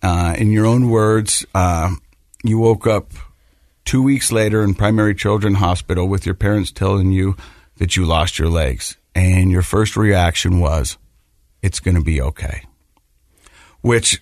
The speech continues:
Doctor Matt said was a calming, soothing sensation that you just felt all over your body, which is amazing because I don't know if I would have that frame of mind or that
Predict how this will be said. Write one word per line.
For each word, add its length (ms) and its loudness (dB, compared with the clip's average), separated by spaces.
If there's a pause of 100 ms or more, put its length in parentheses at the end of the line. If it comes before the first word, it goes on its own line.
Doctor 280 0
Matt 300 0
said 300 0
was 260 0
a 80 0
calming, 540 2
soothing 400 0
sensation 500 0
that 160 -2
you 80 -2
just 200 -2
felt 260 -2
all 180 0
over 220 0
your 100 0
body, 440 -6 (440)
which 180 2
is 160 0
amazing 640 -4
because 460 -4 (120)
I 180 -2
don't 200 0
know 220 2
if 120 -6
I 240 0
would 220 0
have 460 0 (480)
that 300 -2
frame 280 2
of 80 2
mind 540 0
or 220 0
that 360 0